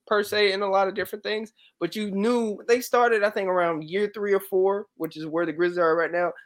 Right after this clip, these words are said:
started to make moves in terms of to win, like, actually now. Because if we're talking about winning in the grand scheme of things, all in, even if they make the moves, it's all gonna be determined about your best players. And historically saying,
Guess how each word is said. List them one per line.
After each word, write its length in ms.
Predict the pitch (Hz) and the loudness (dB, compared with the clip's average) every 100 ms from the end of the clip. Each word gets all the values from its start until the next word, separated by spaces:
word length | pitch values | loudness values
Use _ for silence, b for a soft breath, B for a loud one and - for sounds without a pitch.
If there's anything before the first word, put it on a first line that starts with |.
| - | -6
started 360 | - 240 233 226 | 4 6 6 2
to 80 | |
make 200 | 202 185 | 0 -2
moves 640 | 147 165 180 175 160 156 - _ _ - | -2 -2 0 -2 -8 -12 -20 _ _ -8
in 100 | 175 | -2
terms 240 | 202 170 | -2 -2
of 80 | 156 | -6
to 100 | 151 | -6
win, 400 | 135 160 160 135 | -2 2 2 0
like, 200 | 139 123 _ | -4 -8 _
actually 340 | 147 139 139 123 | -6 -6 -8 -12
now. 180 | 131 - _ _ _ b b b 233 | -12 -14 _ _ _ b b b 2
Because 440 | 233 247 208 165 _ _ - | 8 8 8 4 _ _ 0
if 100 | 208 | 0
we're 140 | 277 | 2
talking 280 | - 233 214 | 4 4 6
about 280 | 185 143 123 | 6 6 2
winning 440 | 143 175 180 175 | 0 2 4 2
in 180 | 147 156 | 0 -4
the 80 | 139 - | -4 -4
grand 320 | 151 165 170 | 0 2 0
scheme 200 | - 175 | -2 -4
of 80 | 170 | 0
things, 240 | 175 165 - | 0 0 0
all 280 | 160 175 160 | 4 4 4
in, 280 | 175 180 190 _ _ _ _ _ _ _ - | 0 -2 -6 _ _ _ _ _ _ _ 0
even 240 | 254 233 | 2 4
if 80 | 226 | 4
they 120 | 208 | 4
make 220 | 196 190 | 4 2
the 60 | 160 | 0
moves, 400 | 170 196 190 180 | 2 2 0 -2
it's 140 | 175 - | -4 4
all 180 | 180 202 | 6 8
gonna 200 | 185 160 | 6 0
be 220 | 175 156 | -6 -4
determined 500 | 151 139 185 175 156 | -4 -2 -2 0 0
about 280 | 147 147 139 | 0 0 0
your 80 | 143 | -4
best 240 | 139 - | -4 -4
players. 360 | 139 120 110 - _ - | -4 -4 -6 -16 _ -10
And 120 | 165 | -4
historically 800 | 160 160 - 202 226 226 226 202 | -2 -2 2 6 8 6 4 -6
saying, 600 | 196 196 190 151 127 120 | -4 -2 0 0 -2 -8